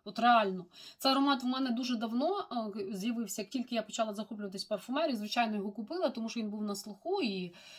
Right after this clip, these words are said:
всі його знають. От, я вже один флакон точно зносила, а можливо два, я не пам'ятаю. От. Але він у мене завжди повинен бути, тому,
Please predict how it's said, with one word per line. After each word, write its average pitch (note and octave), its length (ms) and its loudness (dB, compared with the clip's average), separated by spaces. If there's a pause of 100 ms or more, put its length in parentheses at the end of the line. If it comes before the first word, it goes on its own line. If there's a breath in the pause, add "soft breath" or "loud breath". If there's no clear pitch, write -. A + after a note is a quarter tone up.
(160 loud breath)
всі - 280 -2
його A3 160 0
знають. B3+ 580 0
От, G3+ 220 -6
я G#3 180 4
вже F#3+ 460 -4 (240)
один G#3 340 -6
флакон A3+ 460 -2
точно A#3 500 -2
зносила, C#4 500 -2
а A3 60 -2
можливо G#3 400 -4
два, E3+ 200 -8
я F3+ 120 -8
не G#3+ 120 -8
пам'ятаю. F#3+ 440 -16 (520 loud breath)
От. E3+ 200 -14 (920)
Але A3 200 2
він D4 140 6
у C#4 40 6
мене C4 340 0
завжди G#3+ 340 2
повинен G3+ 420 -4
бути, C4 240 -4
тому, G#3 280 -8